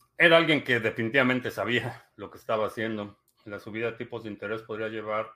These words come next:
a Europa a una recesión. Y con inflación disparada va a haber muchos impagos de hipotecas. Eh... sí, la situación,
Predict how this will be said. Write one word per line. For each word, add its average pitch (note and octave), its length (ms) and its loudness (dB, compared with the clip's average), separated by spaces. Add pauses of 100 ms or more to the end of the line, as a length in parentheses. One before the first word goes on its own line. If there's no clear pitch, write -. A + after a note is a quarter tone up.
(140)
a G2 200 -12
Europa A#2+ 540 -6
a A#2 60 -8
una A2+ 180 -6
recesión. C3 800 -8 (480)
Y G2+ 80 -20
con G2 160 -16
inflación G2+ 480 -10
disparada A2 540 -2
va A2 120 -4
a A2 40 -2
haber G#2+ 180 -6
muchos G#2+ 400 -14
impagos G#2 560 -2
de G2 120 -8
hipotecas. - 920 -6
Eh... G2 500 -8 (2250)
sí, E3 420 6
la D3+ 160 6
situación, D3 920 2